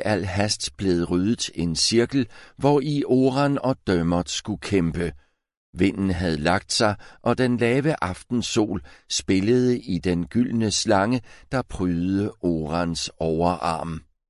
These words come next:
På himlen cirklede en flok måger, hvis skæbnesvangre skrig blandede sig med lyden af brændingen. Dermot havde valgt at lade sin pladerustning bringe.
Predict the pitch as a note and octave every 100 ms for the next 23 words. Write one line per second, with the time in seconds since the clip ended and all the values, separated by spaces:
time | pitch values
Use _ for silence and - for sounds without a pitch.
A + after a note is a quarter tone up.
0 | _ _ _ _ _ _ - - - -
1 | C#3 B2+ D3+ E3 F3+ E3+ - G#2+ G2+ -
2 | A#2 G#2+ - F2 F2 D#2+ F2 E2+ - F#2+
3 | F#2 G2+ C3 B2 - - - A2 C3+ -
4 | - B2 - D#3+ D3 - F#2 F2 E2 E3
5 | - - D3 - - - - G2+ F#2+ G2
6 | A#2 A2+ F#2+ - G2 A2 F2 F2 D#2 F2+
7 | F2+ F#2 F#2 F2 E2 D#2 E2+ - E2+ D#2
8 | - _ _ _ _ _ _ F#2 F2 F#2+
9 | F#2+ - - - F2+ E2+ E2 F#2+ D2 G2
10 | F#2 F2 - F2+ E2+ - E2+ F2+ A2 -
11 | F#2+ - G2+ G2 F#2+ - F#2 F#2+ G#2